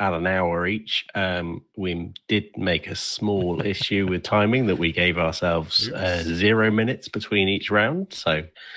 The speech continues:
Speaker 1: uh, thanks to all our players, um, not minding to miss a bit of lunch. Most of them had finished round two on time or on the, the appropriate time. There was just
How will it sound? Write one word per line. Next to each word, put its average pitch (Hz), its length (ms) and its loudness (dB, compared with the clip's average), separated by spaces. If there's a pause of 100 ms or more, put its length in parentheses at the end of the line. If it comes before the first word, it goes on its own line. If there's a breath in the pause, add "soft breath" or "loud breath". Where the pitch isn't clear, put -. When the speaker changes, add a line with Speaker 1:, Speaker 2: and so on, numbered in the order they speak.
(340 loud breath)
Speaker 1:
uh, 82 200 4
thanks - 300 0
to - 120 -2
all 101 140 4
our 92 140 2
players, 87 600 -2 (100)
um, 87 380 -2
not 95 300 -2
minding 87 460 2
to 90 180 0
miss 82 240 0
a 87 60 -2
bit 87 260 -2
of 90 80 -6
lunch. - 440 -4
Most 90 280 2
of 85 120 -2
them 85 160 2
had 80 120 -2
finished 85 400 -2
round 87 320 0
two 92 280 2
on 87 140 -2
time 139 420 2 (480 loud breath)
or 80 360 4
on 80 400 -2
the, - 160 -6 (160)
the 95 140 0
appropriate - 460 0
time. 98 240 0
There 90 120 -2
was 78 160 -4
just - 260 -6